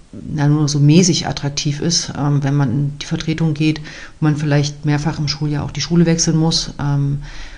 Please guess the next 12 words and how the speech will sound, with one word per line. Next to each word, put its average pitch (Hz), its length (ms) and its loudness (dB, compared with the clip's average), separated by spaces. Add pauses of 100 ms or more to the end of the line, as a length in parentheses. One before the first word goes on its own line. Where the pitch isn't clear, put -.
(140)
und, 143 420 2
ähm, 143 220 2
vielleicht 143 480 -2
zwei, 143 140 -2
drei 147 160 -4
Jahre 156 420 2 (160)
in 151 140 0
der 151 80 2
Vertretungsreserve 147 1080 0
arbeiten 151 480 -2
will. 151 200 -2
Aber 147 320 -2